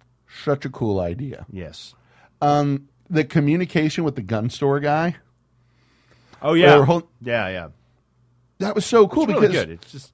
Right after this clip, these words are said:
Speaker 1: at some point that shit would happen.
Speaker 2: As <sighs> one of the guys goes on to say in this article, he goes, interviews Harry Knowles, of course.
Speaker 1: Of course.
Speaker 2: Uh, it didn't, and this is Harry Knowles speaking, not us.
Speaker 1: Uh-huh.
Speaker 2: Uh,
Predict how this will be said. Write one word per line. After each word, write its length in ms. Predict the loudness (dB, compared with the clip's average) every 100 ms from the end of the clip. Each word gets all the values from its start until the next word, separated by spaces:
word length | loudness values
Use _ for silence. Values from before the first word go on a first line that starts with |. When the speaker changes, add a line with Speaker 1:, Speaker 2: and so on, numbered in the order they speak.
| 0
Speaker 1:
at 160 | 0 0
some 320 | -4 -4 -2
point 280 | -2 -2 2
that 220 | 2 2
shit 220 | -2 0
would 100 | 2
happen. 560 | 2 2 -2 -4 -6 -10 _ -4
Speaker 2:
As 460 | 0 0 -2 -12 -16 -16 -14 -14 -16
<sighs> 440 | -20 _ _ _
one 220 | -8 -4 -4
of 40 |
the 40 | -4
guys 260 | -6 -6
goes 160 | -8 -8
on 140 | -8
to 60 | -10
say 380 | -8 -6 -6 -10 -20 -18
in 160 | -16 -16
this 160 | -16 -10
article, 500 | -10 -10 -14 -16 -16 -18
he 100 | -18
goes, 280 | -14 -12 -14
interviews 440 | -16 -16 -16 -18 -14
Harry 220 | -10 -8
Knowles, 380 | -6 -6 -8 -14
of 100 | -18
course. 400 | -16 -16 -14 -8
Speaker 1:
Of 100 | -8
course. 460 | -6 -10 -12 -16 -20 -20 _ -12
Speaker 2:
Uh, 460 | -6 -4 -4 -6 -8
it 120 | -8
didn't, 240 | -6 -6 -8
and 180 | -14 -12
this 180 | -12 -8
is 60 |
Harry 240 | -4 -2 0
Knowles 260 | -2 -4
speaking, 340 | -8 -12 -10 -8
not 200 | -8 -8
us. 320 | -10 -14 -20 _
Speaker 1:
Uh-huh. 300 | -4 -2 -2 -4 _ _ _ _ _ _ -6
Speaker 2:
Uh, 460 | -4 -2 -4 -8